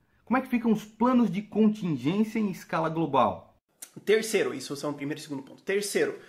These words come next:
Speaker 2: controle de zoonoses, controle de doenças, ah, seguros. Ok? Se você tem uma epidemia rolando em algum país, paga para o seguro, vale a pena financeiramente para um seguro pensar, "Pera, quanto custa pra eu tratar as pessoas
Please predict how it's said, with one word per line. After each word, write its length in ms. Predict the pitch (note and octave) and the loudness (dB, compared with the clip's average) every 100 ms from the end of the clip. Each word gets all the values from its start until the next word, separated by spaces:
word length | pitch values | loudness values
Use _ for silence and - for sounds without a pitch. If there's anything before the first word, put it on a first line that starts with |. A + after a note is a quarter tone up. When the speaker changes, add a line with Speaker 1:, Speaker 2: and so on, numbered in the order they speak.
| - - - | -20 -14 0
Speaker 2:
controle 480 | A#3+ A#3 C#4 B3 | 2 4 2 2
de 140 | G3 G#3 | 0 -4
zoonoses, 560 | E3+ G3+ F3 F3+ D#3+ | 0 0 2 0 -2
controle 400 | - E3+ F3+ F#3 | -6 -6 -2 -4
de 160 | E3+ E3+ | -2 -2
doenças, 1000 | C#3 E3+ E3 D3+ D3 - F3+ E3 - - - | 0 2 4 4 0 -2 -2 -4 -6 -4 4
ah, 460 | D#3+ D#3 D3 - - - _ - | 8 8 4 -2 -20 -20 _ -8
seguros. 640 | - A3 C3 - - - _ _ - | -2 0 -2 -4 -10 -12 _ _ -6
Ok? 180 | A3+ - | -4 -2
Se 100 | C4+ | -2
você 180 | D4 | -4
tem 80 | D4 | -2
uma 120 | F4+ | -2
epidemia 500 | D4+ A3+ F#3 E3 E3 | -2 -2 -2 0 2
rolando 360 | D3 D3+ D3+ C#3 | 4 4 4 2
em 40 | |
algum 200 | C3+ B2 | -2 -6
país, 680 | B2 B2+ C#3+ A2 - - - _ _ _ _ _ _ _ - | 0 0 0 -4 -10 -14 -18 _ _ _ _ _ _ _ 6
paga 400 | A3 A3+ A3+ D#4+ | 8 8 6 2
para 360 | - - D3+ | 0 4 6
o 60 | C#3 | 4
seguro, 300 | D#3 C#3+ E3+ | -2 -4 -2
vale 240 | D3+ F#3 | 4 4
a 60 | G#3 | 4
pena 240 | F3+ D#3 | 0 -2
financeiramente 640 | D3 D3 C#3 D3+ C#3 C3 - | -2 -6 -6 -6 -6 -8 -8
para 100 | D3 | -10
um 40 | |
seguro 260 | C#3+ D#3+ F#3 | -6 -4 -2
pensar, 280 | G#3 D3+ C#3 | -4 -2 0
"Pera, 360 | F3 C3 - - - _ _ _ | 0 0 -6 -20 -20 _ _ _
quanto 340 | - D#4 D4 C#4 | 2 2 2 -2
custa 340 | A3 A3 A#3+ | -4 -2 -2
pra 140 | - G#3 | 0 0
eu 60 | |
tratar 360 | - F3+ F3+ C4+ | 2 -2 2 0
as 140 | C#4+ | 0
pessoas 720 | - A3+ - E3 F3+ F3+ - | -6 -4 -2 -2 -2 -4 -10